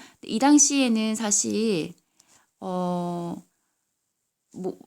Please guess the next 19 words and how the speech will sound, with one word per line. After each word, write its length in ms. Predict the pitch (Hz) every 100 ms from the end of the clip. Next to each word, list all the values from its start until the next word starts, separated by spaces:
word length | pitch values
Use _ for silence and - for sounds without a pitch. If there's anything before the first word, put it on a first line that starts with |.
| _
이렇게 260 | - 190 -
모두, 240 | 175 170
모든 320 | - 208 277 269
것이 280 | 226 -
이제 140 | 190 180
법정에서, 880 | 175 - - 240 202 180 196 269 - _
어, 80 | -
합리적으로 880 | 220 285 294 277 220 208 196 190 180
이렇게 560 | 165 165 165 165 165 - _ _ _
그 140 | - 165
재판 420 | 190 180 240 226
과정을 440 | 190 151 185 180
통해서 520 | 175 240 233 220 220 190
벌이, 340 | 185 170 196
처벌이 460 | 196 254 254 240 226
주어지고 720 | - 170 165 - - 233 -
이런 340 | - 254 269 269
시대가 320 | 285 294 226
아니었습니다. 640 | 139 151 160 - - -